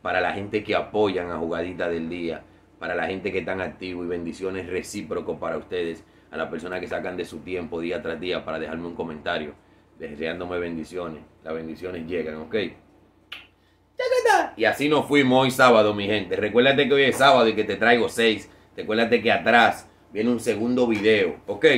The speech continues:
Hay un segundo video solamente de ponches. Eso es para la gente que le gusta hacer su jugadita de ponche. Mira para acá. Voltea esto para acá. Haciendo su jugadita de ponches.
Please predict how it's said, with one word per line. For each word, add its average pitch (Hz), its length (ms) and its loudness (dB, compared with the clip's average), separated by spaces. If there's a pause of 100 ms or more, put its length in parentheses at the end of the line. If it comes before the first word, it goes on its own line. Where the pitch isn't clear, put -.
(1300)
Hay 107 200 -2
un 123 80 -2
segundo 123 360 2
video 117 280 8
solamente 123 560 4
de 110 100 8
ponches. 104 480 2
Eso 104 140 2
es 117 80 4
para 131 180 8
la 113 60 4
gente 123 240 0
que 120 80 4
le 110 140 4
gusta 113 240 0
hacer 113 180 0
su 120 80 2
jugadita 110 460 4
de 104 100 2
ponche. 92 360 -2
Mira 104 220 0
para 78 200 -4
acá. - 60 -16 (540)
Voltea 92 240 -4
esto 98 180 0
para 90 140 -4
acá. 85 180 -6 (540)
Haciendo 123 340 -2
su 127 120 2
jugadita 123 480 6
de 110 100 6
ponches. 110 560 0